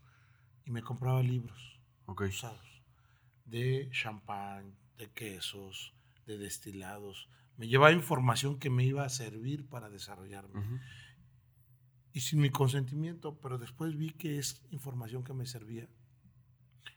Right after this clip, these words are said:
Speaker 1: Y ese señor me dijo, "Carlitos, usted está desperdiciado. Usted tiene mucho talento". Yo era el mejor vendedor de ese restaurante, porque yo siempre me considero un buen vendedor.
Speaker 2: Ujú.
Speaker 1: No un toma órdenes, no un mesero, sino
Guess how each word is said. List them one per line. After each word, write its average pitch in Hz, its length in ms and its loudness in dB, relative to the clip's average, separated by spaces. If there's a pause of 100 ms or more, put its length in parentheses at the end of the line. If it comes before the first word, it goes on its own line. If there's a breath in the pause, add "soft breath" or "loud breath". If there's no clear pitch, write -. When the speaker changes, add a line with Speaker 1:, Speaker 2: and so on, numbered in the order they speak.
Speaker 1:
Y 143 120 2
ese 151 160 2
señor 151 300 6
me 135 120 4
dijo, - 300 -4 (420)
"Carlitos, 127 540 -8 (300 soft breath)
usted 151 320 -2
está 135 260 -2
desperdiciado. 110 800 -6 (640)
Usted - 300 -6
tiene 156 180 6
mucho 135 300 4
talento". 107 520 0 (420 soft breath)
Yo 156 100 6
era 175 80 12
el 180 60 12
mejor 160 360 8
vendedor 131 460 6
de 131 100 0
ese 123 160 -2
restaurante, 101 640 -14 (840 soft breath)
porque - 240 -12
yo 131 180 2
siempre 135 380 0
me 131 160 -2
considero 120 480 -4
un 117 120 -4
buen 117 220 -4
vendedor. 107 460 -10 (200)
Speaker 2:
Ujú. 98 280 -2 (580)
Speaker 1:
No 123 180 4
un 135 120 4
toma 117 320 -2
órdenes, 131 580 2
no 127 80 -2
un 127 100 2
mesero, 127 300 -4
sino 113 220 -14